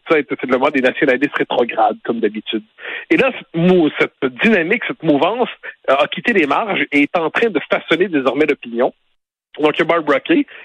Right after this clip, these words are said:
qui n'est pas reconnue pour sa sympathie pour la, la cause québécoise. Il y a Balarama Holness,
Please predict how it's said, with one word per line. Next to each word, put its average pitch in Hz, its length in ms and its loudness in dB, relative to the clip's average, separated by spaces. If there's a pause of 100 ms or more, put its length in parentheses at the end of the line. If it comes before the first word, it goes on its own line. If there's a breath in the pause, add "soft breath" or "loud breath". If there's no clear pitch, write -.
(100)
qui 156 120 -2
n'est 139 120 2
pas 180 100 0
reconnue 156 420 0
pour 147 160 -2
sa 143 160 0
sympathie 139 360 -2
pour 156 100 2
la, 113 280 0
la 107 340 -8
cause 139 160 0
québécoise. 135 500 2 (380 loud breath)
Il 139 80 -4
y 160 40 4
a 151 60 4
Balarama 190 520 0
Holness, 165 360 0